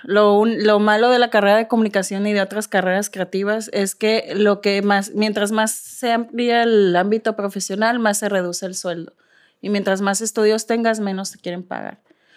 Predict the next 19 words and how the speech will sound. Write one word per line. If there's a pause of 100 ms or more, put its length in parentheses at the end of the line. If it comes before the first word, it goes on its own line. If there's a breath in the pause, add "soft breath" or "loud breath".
(160 soft breath)
No,
bueno,
igual, (120)
hace,
por
eso
siempre
vemos
que
se
busca
becario,
se
busca,
este,
practicante
o
se
busca,